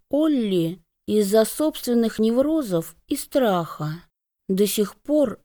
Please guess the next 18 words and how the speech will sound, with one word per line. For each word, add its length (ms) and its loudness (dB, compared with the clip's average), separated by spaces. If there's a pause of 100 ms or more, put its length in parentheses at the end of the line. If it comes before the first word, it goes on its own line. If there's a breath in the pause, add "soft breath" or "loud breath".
(160)
она 360 2
себе 400 0
в 100 -2
этом 460 0
не 100 0
признавалась. 1120 -4 (1000)
Да, 500 2 (280)
Олли 800 4
всегда 520 4
ей 260 4
нравился, 1000 0 (240)
и 100 2
она 360 2
не 180 6
хочет 600 -4
причинять 720 0
ему 440 2
боль, 440 -2